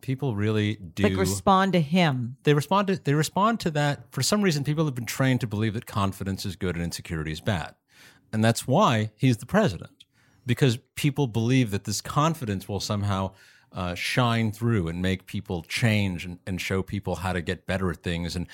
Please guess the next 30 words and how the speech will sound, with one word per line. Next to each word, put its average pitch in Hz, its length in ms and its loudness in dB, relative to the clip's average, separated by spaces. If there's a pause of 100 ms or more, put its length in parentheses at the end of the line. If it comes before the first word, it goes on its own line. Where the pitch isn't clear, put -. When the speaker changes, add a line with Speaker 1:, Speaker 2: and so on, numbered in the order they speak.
(200)
Speaker 1:
and, 92 180 -4 (140)
and 90 120 -4
make 98 200 2
America 90 340 -6
great 131 220 4
again, 85 160 -2
et 82 100 -8
cetera, 85 260 -6
et - 60 -10
cetera. 120 320 -2 (300)
But, 110 260 2 (160)
uh, 95 320 -2 (720)
the 120 80 -2
truth 233 260 -2
is, 113 180 2
is 104 120 -2
that 110 260 -2
no 127 240 4
one 190 180 2
has 85 220 -2
all 78 120 -4
the 78 120 -8
answers. 80 320 -10
No 160 480 2
candidate 92 640 -2
has 90 260 -2
it 92 80 0
all 82 140 2
figured 82 280 -6
out. 80 200 -2